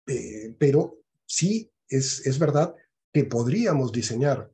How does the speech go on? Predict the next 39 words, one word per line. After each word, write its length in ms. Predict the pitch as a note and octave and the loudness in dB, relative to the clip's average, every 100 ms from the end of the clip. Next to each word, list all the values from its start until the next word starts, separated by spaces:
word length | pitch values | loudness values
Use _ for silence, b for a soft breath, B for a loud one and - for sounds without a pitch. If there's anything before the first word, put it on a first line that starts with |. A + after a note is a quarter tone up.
| _ | _
un 180 | - C#3 | -4 -2
sistema 520 | D3 A#2 - E3 E3 A2+ | 0 -4 -4 -2 -2 -2
de 120 | G#2 | -6
protección 840 | - G#2 G2+ - - G3+ B2 A2 | -10 -10 -8 -6 -2 -2 -2 -6
del, 320 | G#2 G#2 G2+ G#2 | -10 -10 -10 -8
del 140 | A2+ | -8
abastecimiento 800 | G#2+ - - G#2 G#2+ D3 D#3+ D#3+ | -6 -8 -8 -6 0 2 2 0
público 480 | F#3+ D3+ C3+ E3 - | 2 0 0 -6 -4
ad 160 | C3+ | 0
hoc, 300 | D#3 - - - b b b b - | 2 2 -2 -14 b b b b 2
no 240 | D3+ F3 | 4 4
esta 220 | F3 D3+ | 2 2
regla 300 | C#3+ F3 F3+ | 2 2 2
general 520 | D3 C3+ A2+ C#3+ E3+ | 2 0 0 0 2
de, 180 | C#3+ B2 | 2 0
de 100 | A2 | -2
la, 160 | A2+ G#2+ | -8 -8
del 280 | C#3 B2+ A#2+ | -6 -4 -4
acuerdo 320 | - E3+ D#3+ | 0 2 2
ilícito 640 | D3 E3+ E3+ D#3+ E3 E3 - | 2 0 -2 -4 -4 -6 -12
de 260 | A#2+ B2 A#2+ | -8 -4 0
muy 240 | F#3 G#3+ | 0 2
difícil 540 | D#3 D#3 E3+ E3+ D3+ - | 0 0 -4 -4 -6 -2
prue-, 400 | D3+ D#3 C#3+ C#3+ | 2 2 2 -2
prueba, 400 | F3 C#3 E3 B B B - | 0 2 0 B B B -6
o 160 | F#3 G3 | -4 -2
ahora 400 | G3+ G#3 D#3+ - | 0 2 0 -2
mudarnos 520 | D3+ C#3+ E3+ G3 F3 | -2 0 -2 -4 -8
al 120 | C3 | -6
otro 160 | D#3+ F3 | -6 -8
extremo, 420 | - B3+ G#3 B2+ | -8 -6 -4 -4
que 120 | - | -6
es 100 | D3 | -8
este 180 | E3+ - | -6 -4
del, 240 | D#3 C#3 A#2+ | -4 -2 -4
del 160 | C3 | -4
interés 400 | B2+ B2+ C#3+ F3 | -4 -2 -2 -2
indebido, 480 | E3 D3+ G#3 D3 A2 | 0 -2 -2 -4 -4
¿no? 160 | D3 | -8